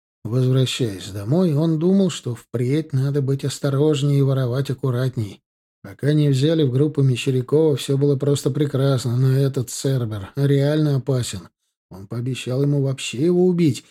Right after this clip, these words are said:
если он еще раз позволит себе засунуть руку в кошелек группы. «Эх, времена какие настали тяжелые», — думал Ганин.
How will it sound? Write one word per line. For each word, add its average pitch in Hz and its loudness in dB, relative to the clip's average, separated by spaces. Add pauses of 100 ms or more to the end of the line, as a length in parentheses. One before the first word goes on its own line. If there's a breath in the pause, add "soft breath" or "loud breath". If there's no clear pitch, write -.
(160 soft breath)
если 110 -8
он 139 2
еще 143 0
раз 120 -2
позволит 135 0
себе 135 -2
засунуть 127 0
руку 147 -2
в - -14
кошелек 131 -2
группы. 127 -2 (880)
«Эх, 135 -10
времена 131 -4
какие 127 -12
настали 123 -8
тяжелые», — 120 -6 (260)
думал 135 0
Ганин. 120 -2